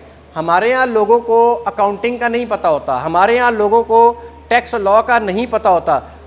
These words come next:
और बाद में पता लगता है, "ओ जी, वो मामू ने पैसे भेजे थे, मैंने तो उधर दे दिए, ये तो credit entry उसकी है, उसका कोई सबूत नहीं होता। और ये तो जी चाचू ने पैसे भेजे थे, बाहर से पैसे आए थे,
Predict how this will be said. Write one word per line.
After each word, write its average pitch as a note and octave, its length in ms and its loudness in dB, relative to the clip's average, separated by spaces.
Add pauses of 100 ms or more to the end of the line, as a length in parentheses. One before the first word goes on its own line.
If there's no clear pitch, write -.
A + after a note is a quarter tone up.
(140)
और A#3+ 160 2
बाद G3 300 2
में B3 100 -4
पता B3+ 180 -4
लगता A#3+ 220 -2
है, A#3+ 60 -4
"ओ A3 220 -2
जी, C4 240 -6
वो B3 400 -4
मामू G3 320 -4
ने B3 120 0
पैसे A#3+ 280 -4
भेजे G3+ 280 -2
थे, A#3+ 140 -4
मैंने A3 220 -6
तो A3+ 160 -4
उधर A3 160 -4
दे G#3+ 160 -2
दिए, G#3 180 -6
ये G#3+ 100 -2
तो G#3+ 120 -6
credit G#3 340 -2
entry G3+ 260 -4
उसकी G3+ 260 -6
है, G#3+ 80 0
उसका G#3+ 180 -4
कोई G3 160 -4
सबूत D3 320 -10
नहीं E3 120 -6
होता। E3+ 260 -4 (600)
और A3+ 80 0
ये A#3+ 120 0
तो B3+ 100 -4
जी C4+ 100 -6
चाचू B3 320 -4
ने C4+ 100 -2
पैसे C4 280 -2
भेजे A3+ 240 -2
थे, A#3+ 180 -2
बाहर F#3 280 0
से B3 120 -6
पैसे A#3 320 -4
आए G#3+ 180 0
थे, A3 220 -4